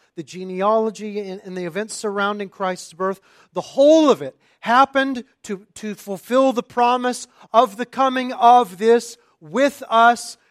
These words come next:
God. The genealogy, the birth narrative, with us God. He is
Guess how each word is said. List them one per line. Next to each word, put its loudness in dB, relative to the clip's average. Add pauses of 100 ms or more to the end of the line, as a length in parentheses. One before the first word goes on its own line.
(140)
God. 6
The -10
genealogy, 2 (160)
the -2
birth 2
narrative, 0 (180)
with -2
us 2 (260)
God. 6 (140)
He -4
is 2